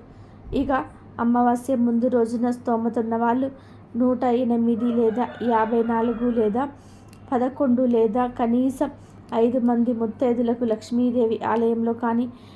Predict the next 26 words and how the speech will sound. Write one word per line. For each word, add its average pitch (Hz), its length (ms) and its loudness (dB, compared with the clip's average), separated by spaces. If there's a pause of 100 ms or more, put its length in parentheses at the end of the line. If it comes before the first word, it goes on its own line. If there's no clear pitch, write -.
(180)
లేదా 254 320 4 (300)
ఏదైనా 247 440 2 (100)
అమ్మవారి 247 600 0
ఆలయంలో 233 500 0
కానీ 254 320 -2 (440)
గాజులను 240 640 2 (140)
పంచిపెడితే 233 600 -2
చాలా 240 380 0
మంచిది. 233 460 -4 (420)
అంత 247 300 -2
స్తోమత 254 520 0
లేనివారు 240 640 2 (460)
అమావాస్య 254 600 2
ముందు 233 340 2
రోజున 240 460 0 (420)
ఒక 247 160 -2
తమలపాకులో 240 880 0
డజన్ 233 420 0
గాజులను 233 500 0
పెట్టి, 277 360 -4 (400)
ఆ 233 120 2
గాజులను 233 600 0
లక్ష్మీనారాయణల 233 1040 0
ఫోటో 233 380 0
ముందు 233 260 0
కానీ 240 400 -2